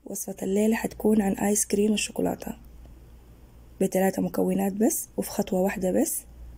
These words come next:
والآيس كريم بتاعنا يكون جاهز. كريمي وغني جدًا، لذيذ وسهل التحضير. يلا نشوف طريقة تحضيره. المكون الأول حيكون كريمة الخفق،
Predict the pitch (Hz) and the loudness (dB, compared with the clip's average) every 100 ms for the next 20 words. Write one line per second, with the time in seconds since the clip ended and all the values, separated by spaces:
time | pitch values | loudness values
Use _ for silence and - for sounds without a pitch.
0 | - - 196 190 - 202 202 196 202 202 | -8 -4 -2 -2 -2 0 0 -2 -2 -2
1 | 196 - 190 214 220 202 - - - - | -2 -2 -2 -4 -6 -6 -10 -14 -20 -20
2 | - - - - - - - - - - | -20 -20 -20 -20 -20 -20 -20 -20 -20 -20
3 | - - - - 202 190 190 214 269 - | -20 -20 -18 -4 0 2 4 2 2 -2
4 | - 185 190 180 190 185 - 214 285 - | -2 0 0 0 -2 -6 -2 0 0 -2
5 | - - - - 190 180 196 254 302 - | -20 -20 -10 -2 0 2 0 0 -2 -10
6 | - - - - - - - - 196 208 | -20 -20 -18 -18 -18 -18 -18 -8 -6 -2
7 | 208 180 - - - - - - - 196 | -2 -2 -6 -6 -6 -8 -14 -10 -2 0
8 | 185 185 - - - 160 - - - - | 0 -2 -6 -4 -2 -2 -4 -10 -6 -6
9 | - - - - - - - - - - | -8 -16 -20 -20 -20 -20 -20 -20 -20 -20
10 | - - - - - - 196 196 226 220 | -20 -20 -20 -20 -16 -2 0 2 4 4
11 | 196 - 202 214 233 190 - 196 - 196 | 2 0 0 0 0 -4 -2 -2 -2 -2
12 | 190 180 185 - - 247 - | -2 -4 -6 -4 -4 -4 -6